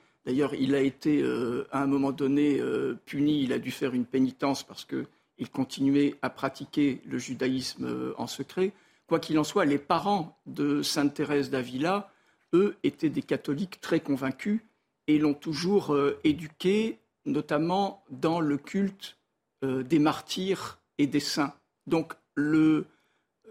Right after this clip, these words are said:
comment dire, euh, l'illustration familiale est un peu différente de celle d'Edith Stein parce que Sainte Thérèse d'Avila n'a pas vécu dans une famille juive, euh, pratiquante. Mais en tout cas, chez Sainte Thérèse d'Avila, on trouve également, euh,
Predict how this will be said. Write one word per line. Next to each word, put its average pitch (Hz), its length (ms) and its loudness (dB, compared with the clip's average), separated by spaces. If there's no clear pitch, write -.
comment 156 240 4
dire, 147 360 -2
euh, 139 640 0
l'illustration 165 720 -2
familiale 160 520 0
est - 220 -2
un 151 60 0
peu 151 180 -4
différente 151 520 -2
de 139 80 -2
celle 139 240 -2
d'Edith 131 300 -4
Stein 165 240 -2
parce 151 180 -8
que 147 220 -4
Sainte 135 220 -2
Thérèse 139 200 -4
d'Avila 131 320 0
n'a 139 140 2
pas 143 140 -2
vécu 135 300 -6
dans 143 160 -2
une 139 160 -2
famille 147 440 -2
juive, 139 480 -6
euh, 131 320 2
pratiquante. - 720 -6
Mais 151 180 4
en 165 100 2
tout - 160 -10
cas, 202 160 0
chez 165 160 -2
Sainte 160 260 2
Thérèse 160 300 0
d'Avila, 156 500 0
on 156 100 0
trouve 214 420 -2
également, 170 560 2
euh, 156 460 2